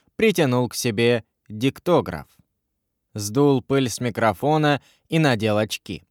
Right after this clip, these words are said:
Затем он развернул и скрепил вместе четыре маленьких свёртка, которые только что вывалились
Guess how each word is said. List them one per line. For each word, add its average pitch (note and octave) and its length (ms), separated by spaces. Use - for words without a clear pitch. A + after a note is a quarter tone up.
Затем C#3 720
он F#3 260
развернул C3+ 760
и D#3+ 80
скрепил C3+ 600
вместе C3 680
четыре D#3 480
маленьких A#2 840
свёртка, C#3 760
которые A#2+ 520
только D3+ 440
что D3 360
вывалились C3+ 920